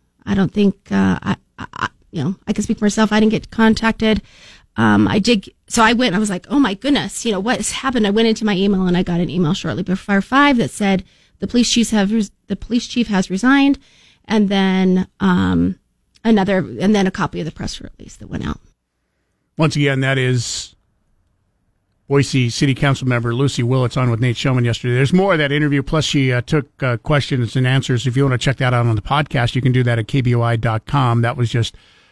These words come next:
Speaker 2: her talking about transparency, um, and she, uh, now along with Jimmy Halliburton, two members of the city council, both of them confirming that they had no idea,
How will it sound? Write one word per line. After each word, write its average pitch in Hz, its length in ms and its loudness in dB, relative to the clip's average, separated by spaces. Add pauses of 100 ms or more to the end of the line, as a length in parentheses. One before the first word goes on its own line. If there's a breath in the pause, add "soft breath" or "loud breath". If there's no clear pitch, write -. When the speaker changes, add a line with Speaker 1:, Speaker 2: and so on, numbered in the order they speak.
(100)
Speaker 2:
her 143 160 2
talking 127 420 0
about 120 300 -2
transparency, 120 1080 -2
um, 117 540 -2 (420)
and 127 460 0
she, 131 440 2 (200)
uh, 143 80 -4
now 127 320 0
along 131 340 0
with 123 300 -4
Jimmy 117 220 0
Halliburton, 123 540 2
two 143 200 0
members 120 340 0
of 117 60 -2
the 110 80 -4
city 117 260 -4
council, 127 420 0
both 135 340 0
of 123 100 -2
them 120 260 0 (420 soft breath)
confirming 127 520 2
that 117 100 0
they 120 140 0
had 117 240 0
no 131 180 2
idea, 120 720 0